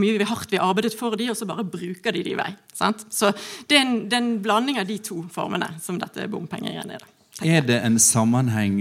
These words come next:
Speaker 2: mellom de gule vestene i Paris og protestene mot bompenger i Norge?
Speaker 1: Ja, det er jo det. De startet jo på en måte nesten av, av akkurat det samme.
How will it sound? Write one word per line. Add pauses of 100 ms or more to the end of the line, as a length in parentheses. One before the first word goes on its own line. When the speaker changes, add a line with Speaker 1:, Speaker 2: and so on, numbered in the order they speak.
Speaker 2:
mellom
de
gule
vestene
i
Paris
og
protestene
mot
bompenger
i
Norge? (260)
Speaker 1:
Ja, (480)
det
er
jo
det. (320)
De
startet
jo
på
en
måte
nesten
av, (100)
av
akkurat
det
samme.